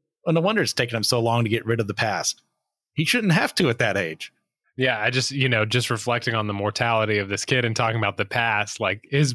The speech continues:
Speaker 2: past is barely even a past, right? And his conscious
Speaker 1: <laughs>
Speaker 2: past is, like, half his life, you know?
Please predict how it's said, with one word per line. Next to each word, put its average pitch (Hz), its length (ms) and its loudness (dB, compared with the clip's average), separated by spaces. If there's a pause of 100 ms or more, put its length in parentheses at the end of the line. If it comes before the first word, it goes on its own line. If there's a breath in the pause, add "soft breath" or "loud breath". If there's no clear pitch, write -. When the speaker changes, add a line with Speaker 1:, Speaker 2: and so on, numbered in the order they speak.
(160)
Speaker 2:
past 147 340 2
is 131 140 2
barely 127 380 2
even 127 240 4
a 110 60 -2
past, 120 680 -2
right? 107 280 0
And 120 160 2
his 123 220 2
conscious 139 480 2
Speaker 1:
<laughs> - 60 -6
Speaker 2:
past 107 440 0
is, 113 160 0
like, 107 280 2
half 123 320 0
his 135 160 0
life, 117 560 0
you 107 160 -4
know? 101 320 0